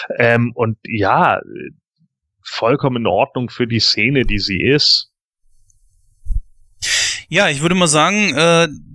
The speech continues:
Speaker 2: da ist dann jetzt auch nicht mehr so viel passiert, können wir auch direkt dann zum Ende springen. Da ist es dann, äh, dass sie plötzlich durch einen, äh, ja, scheinbar fliegenden Lokus,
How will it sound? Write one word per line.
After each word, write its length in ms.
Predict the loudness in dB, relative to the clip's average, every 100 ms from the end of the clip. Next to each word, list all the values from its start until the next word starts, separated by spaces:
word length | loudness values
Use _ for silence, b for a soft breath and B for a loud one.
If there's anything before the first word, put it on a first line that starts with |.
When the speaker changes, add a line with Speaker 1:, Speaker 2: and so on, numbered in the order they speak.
| -4
Speaker 2:
da 240 | 0 2 0
ist 180 | 0
dann 140 | 0 0
jetzt 200 | 0 -2
auch 160 | -4
nicht 260 | -6 -6 0
mehr 140 | 0
so 380 | 2 2 2 2
viel 320 | 2 2 2
passiert, 560 | 0 2 2 2 0 -4
können 160 | 0 2
wir 60 |
auch 100 | 2
direkt 380 | 2 0 0 0
dann 220 | -2 0
zum 380 | 0 0 -2 -6 -8 -4
Ende 380 | -2 0 0 2
springen. 600 | 0 -2 -2 0 0 -4 B B B B B B B -16 -2
Da 180 | 2 2
ist 180 | 2 2
es 120 | 0
dann, 340 | -2 -2 0 2
äh, 280 | 4 2 2
dass 300 | 2 2 2
sie 220 | 0 -4 0
plötzlich 600 | 0 2 0 0 -2 -2
durch 360 | 0 0 -2
einen, 400 | 0 0 0 -2
äh, 300 | 0 2 2 2
ja, 220 | 2 2
scheinbar 600 | 0 0 2 2 2 0 -2
fliegenden 760 | 0 2 2 4 4 4 4
Lokus, 840 | 4 4 4 2 0 2 4 2